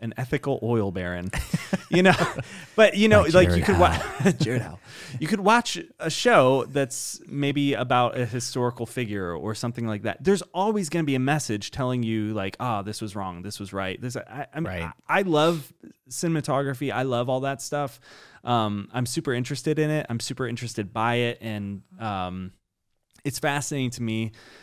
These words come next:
Speaker 1: that storytelling can make you feel certain things about certain things. I mean,
Speaker 2: Very much
Speaker 1: Sarah and I
Speaker 2: so.
Speaker 1: have talked about the fact that when she watches certain shows, and she would tell you this, um, that there's certain shows that are geared to make you feel a certain way about things.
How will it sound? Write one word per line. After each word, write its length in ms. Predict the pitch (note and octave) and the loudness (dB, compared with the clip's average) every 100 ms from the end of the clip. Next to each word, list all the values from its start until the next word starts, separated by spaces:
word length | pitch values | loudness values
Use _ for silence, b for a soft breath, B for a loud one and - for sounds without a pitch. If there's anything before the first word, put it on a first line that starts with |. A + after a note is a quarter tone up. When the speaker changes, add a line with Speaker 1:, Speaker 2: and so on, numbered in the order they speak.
| B B | B B
Speaker 1:
that 400 | B2+ A#2+ A#2 - - | -2 0 0 -2 -12
storytelling 840 | - - D3+ D3+ C3+ - B2 A2+ | -8 0 4 4 2 0 0 0
can 180 | A2 A2+ | -2 -2
make 220 | A2+ A2+ | -2 -2
you 80 | A2 | -6
feel 380 | - A#2+ A#2 G#2+ | -6 -2 -2 -2
certain 340 | - G#2 A#2 | -6 -8 -8
things 380 | A#2 C3+ B2 A2 | -6 -4 -2 -4
about 480 | - G#2+ G2 G2 - | -8 -4 -2 -2 -6
certain 340 | - G2+ G#2 | -8 -8 -8
things. 440 | G2+ B2 G#2+ E2 - | -8 -6 -6 -8 -10
I 40 | |
mean, 240 | G#2 G2 F#2 | -8 -8 -8
Speaker 2:
Very 180 | F#2 | -10
much 60 | E2+ | -8
Speaker 1:
Sarah 220 | F2 C3 | -2 0
and 80 | A#2 | 0
I 120 | A2 | 0
Speaker 2:
so. 40 | A2 | -2
Speaker 1:
have 140 | G2+ | -4
talked 260 | - G2+ G#2 | -4 -4 -4
about 280 | G2 G2 G#2+ | -4 -4 -6
the 80 | |
fact 340 | G#2 G2 G2 - | -6 -6 -6 -6
that 220 | G2 F2+ - | -4 -6 -8
when 180 | F#2 G2 | -10 -10
she 180 | - G#2+ | -8 -8
watches 480 | G2 F#2+ - F#2+ - | -6 -6 -8 -10 -8
certain 260 | G2 D#2 | -8 -10
shows, 340 | F#2+ A2 G2 F#2 | -8 -6 -6 -6
and 100 | G2 | -10
she 100 | - | -6
would 160 | A2 | -6
tell 160 | G#2 F#2+ | -6 -6
you 160 | F#2+ F#2 | -6 -6
this, 320 | F#2+ F#2+ - B B B B B | -6 -6 -10 B B B B B
um, 420 | G#2+ G2 F2+ F#2 _ _ _ G#2+ | -4 -4 -6 -8 _ _ _ -4
that 280 | A#2 G#2 A2 | -2 -2 -4
there's 240 | A#2 G#2+ | -4 -4
certain 300 | - C3 B2+ | -4 -4 -2
shows 540 | B2+ - C#3 B2+ A2+ | -4 0 2 2 0
that 180 | G#2 G#2+ | -2 -2
are 80 | G#2 | -2
geared 420 | F#2+ G2 A#2 B2 | -6 -6 -4 -4
to 120 | - | -4
make 260 | A2 G#2+ - | -4 -4 -6
you 80 | G#2 | -12
feel 360 | - A#2 A#2+ | -8 -4 -2
a 60 | A2+ | -4
certain 420 | - G#2+ F#2+ A2 | -4 -6 -6 -6
way 200 | G2+ G#2 | -4 -4
about 340 | F#2+ F2+ F#2+ - | -4 -4 -6 -8
things. 480 | - C2 C#2 - | -12 -12 -12 -12